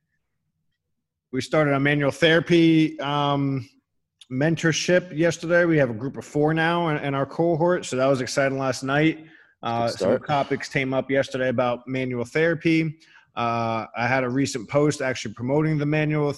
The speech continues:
Speaker 1: the mentorship, and we've had some, uh, some positive and, and some, you know, negative feedback on manual therapy. So we figured this would be a,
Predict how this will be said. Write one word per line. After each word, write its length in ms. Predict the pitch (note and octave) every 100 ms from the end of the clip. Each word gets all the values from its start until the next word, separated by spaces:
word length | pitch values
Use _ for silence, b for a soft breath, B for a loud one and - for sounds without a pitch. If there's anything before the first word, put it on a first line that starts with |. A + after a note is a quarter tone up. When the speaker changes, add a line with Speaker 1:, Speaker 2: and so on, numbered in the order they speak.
| -
Speaker 1:
the 60 | -
mentorship, 680 | C#3 D3+ D3 D3 - D#3 D3+ -
and 480 | A#2+ A#2+ A#2 A#2 A2+
we've 160 | A#2+
had 220 | B2 B2 -
some, 280 | B2 A#2
uh, 300 | A#2 A#2 A2+
some 220 | A2+ - A#2
positive 480 | C#3 C#3+ C#3 C#3
and, 100 | B2+ A#2+
and 240 | A#2+ A#2
some, 320 | - G#2+ G#2 G2 - B -
you 80 | C3
know, 80 | A#2
negative 380 | B2 C3 C3
feedback 440 | - C#3+ B2+ C3+ B2+
on 140 | C3
manual 320 | B2+ C3 B2+ B2
therapy. 460 | - C#3+ D#3 F3+
So 160 | - B2
we 80 | A2+
figured 280 | B2+ A#2+
this 120 | A2+ A2+
would 80 |
be 140 | A#2 A#2
a, 280 | A2+ A2+